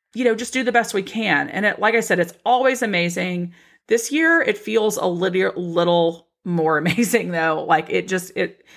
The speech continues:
for whatever reason, I think, like, with the covid year, we only got to do our production number once. And so we were really sad about that. And then last year, we didn't do it because we didn't feel comfortable putting that many kids together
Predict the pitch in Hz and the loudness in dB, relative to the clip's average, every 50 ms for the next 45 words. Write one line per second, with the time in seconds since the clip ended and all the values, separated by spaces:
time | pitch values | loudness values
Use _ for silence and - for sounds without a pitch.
0 | - - - - _ _ - 208 202 196 233 240 247 240 233 220 214 214 220 208 | -20 -20 -20 -20 _ _ -2 0 2 4 4 4 6 4 4 4 4 2 2 2
1 | 226 208 208 214 165 180 175 202 185 175 175 175 160 156 - - _ _ _ _ | 2 2 2 2 2 2 0 0 -4 -2 0 2 0 0 -2 -8 _ _ _ _
2 | _ - - 190 185 175 185 - - 180 170 175 - 220 233 233 226 240 202 202 | _ -4 -2 -2 -2 -2 -4 -6 -4 -4 -4 -2 0 2 2 4 2 2 0 2
3 | 214 214 208 208 196 190 180 - 175 175 175 170 170 151 - - 170 156 160 160 | 2 2 4 4 2 2 2 2 0 0 2 2 2 2 2 -2 -6 -6 -4 -2
4 | 165 160 165 165 156 - 156 151 180 180 151 151 - 175 170 160 160 151 143 143 | 0 0 2 2 0 0 -2 -2 -2 -2 -2 -2 -2 -4 -4 -2 -2 -4 -2 -2
5 | 143 147 156 165 196 - - - - - - - 175 175 175 180 165 160 175 170 | -2 0 0 0 0 -2 -6 -8 -8 -6 -4 -4 -4 -2 0 0 0 2 2 0
6 | 170 160 151 147 151 151 - - 226 233 240 240 226 220 202 - 196 180 175 175 | 0 0 0 -2 -2 -4 -2 2 4 4 4 4 4 2 0 2 2 4 4 4
7 | 170 170 175 170 160 160 160 170 180 190 175 - - 196 190 190 190 190 190 190 | 4 2 0 -2 -2 -4 -2 0 0 0 -2 -2 -2 0 2 4 4 2 0 -2
8 | - - - - - - _ - 175 190 180 160 160 175 190 202 180 - 170 160 | -12 -20 -20 -20 -20 -20 _ -4 -2 -2 0 2 2 2 4 4 2 0 0 0
9 | 170 170 170 165 160 - - - 175 165 170 175 165 160 156 156 151 151 - - | 2 2 4 4 2 2 0 -2 -4 -4 0 2 2 4 4 4 2 -2 -6 -12
10 | - _ _ _ _ _ _ _ _ _ _ - 170 170 180 170 165 - 165 156 | -12 _ _ _ _ _ _ _ _ _ _ -4 0 2 4 4 2 0 -2 -6
11 | - - 165 156 151 - - 175 170 - 180 170 165 165 - 180 160 160 160 156 | -2 0 0 0 0 0 -2 -4 -2 0 -2 -2 -2 -2 -2 -2 -2 -2 -2 0
12 | 156 151 - 165 165 156 156 - - 170 156 160 - - 156 156 160 165 170 175 | 0 -2 -2 -2 -2 -4 -4 -4 -4 -4 -4 -4 -4 -4 -2 0 2 2 4 4
13 | 165 160 160 160 165 | 4 4 4 2 -2